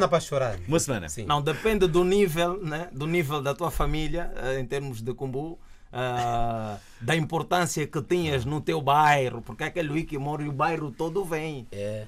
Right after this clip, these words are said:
Speaker 3: O bai-, por exemplo, a Ilha de Luanda, que é onde nós nos formamos, ali os óbitos são de todos.
Speaker 2: Todos os pescadores trazem peixe
Speaker 3: Yeah.
Speaker 2: para o óbito.
Speaker 3: Se morrer um ilhéu,
Speaker 2: Fixe.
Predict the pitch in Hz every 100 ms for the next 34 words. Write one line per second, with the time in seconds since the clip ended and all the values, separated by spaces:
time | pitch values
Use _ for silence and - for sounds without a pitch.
0 | - 117 113 151 - 131 147 139 151 175
1 | 156 143 156 165 143 151 139 139 127 123
2 | 113 - 117 123 139 131 135 160 151 -
3 | 120 120 143 151 160 - 165 - - 160
4 | 160 160 - - 120 147 - 156 135 117
5 | - - 165 147 - 139 - 139 139 160
6 | 147 - 160 156 151 135 165 165 107 175
7 | 185 143 127 - - - - - - 135
8 | 131 131 170 202 185 165 143 131 127 165
9 | -